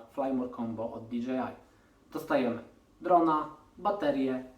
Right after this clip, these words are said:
aparaturę, zestaw czterech filtrów N D, trzy kable do podłączenia telefonu do aparatury, ładowarkę, huba, zestaw śmigieł, są to trzy pary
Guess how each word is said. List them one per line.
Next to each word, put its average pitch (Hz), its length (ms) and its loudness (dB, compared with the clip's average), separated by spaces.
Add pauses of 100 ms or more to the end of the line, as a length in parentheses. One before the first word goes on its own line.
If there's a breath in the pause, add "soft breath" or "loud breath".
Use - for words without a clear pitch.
(340)
aparaturę, 151 880 4 (460)
zestaw 160 380 -2
czterech 135 400 -2
filtrów 123 400 -6
N 131 180 -2
D, 156 300 2 (480)
trzy - 260 -4
kable 139 360 2
do 135 120 -4
podłączenia 139 560 -4
telefonu 123 560 -2 (260)
do 127 180 -4
aparatury, 147 840 0 (1000)
ładowarkę, 180 840 4 (400)
huba, 139 640 2 (440)
zestaw 147 600 0 (540)
śmigieł, 165 600 0
są 143 220 -6
to 139 120 -4
trzy - 280 -6
pary 120 440 -2